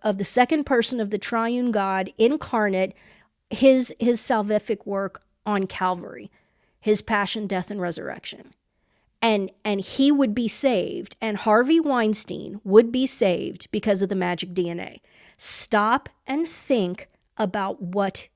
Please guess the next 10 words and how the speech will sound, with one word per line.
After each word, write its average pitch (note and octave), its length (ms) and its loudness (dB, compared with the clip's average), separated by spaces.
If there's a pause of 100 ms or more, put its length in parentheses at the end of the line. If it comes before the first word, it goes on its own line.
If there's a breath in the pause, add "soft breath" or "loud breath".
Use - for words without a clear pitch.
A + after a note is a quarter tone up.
(100)
you F#3+ 260 -6
are F#3 140 -6
saying. - 560 -8 (720)
Think - 400 4
about A3 440 0
how G3 420 -4
fundamentally B3+ 1200 2 (100)
evil G3+ 420 -2
that F3 280 -12 (140)
is. - 240 -8